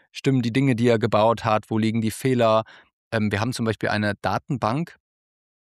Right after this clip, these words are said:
ähm, eine sogenannte S O P-Datenbank, da komme ich gleich nochmal drauf zu,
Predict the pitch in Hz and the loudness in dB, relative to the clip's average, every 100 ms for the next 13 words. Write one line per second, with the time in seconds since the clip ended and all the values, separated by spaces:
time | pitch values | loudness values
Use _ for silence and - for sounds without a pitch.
0 | _ 117 107 - 104 107 113 101 - 113 | _ -2 -2 -2 -4 -2 -2 -4 -6 -8
1 | - 110 - 160 156 95 98 104 95 107 | -8 -12 -10 -8 -4 -2 -4 -4 -2 -2
2 | 190 - _ - _ - 101 - 113 107 | -4 -8 _ -20 _ -8 -6 -4 -4 -2
3 | 117 117 95 92 - - 131 | -2 -2 -4 -4 -8 -8 -8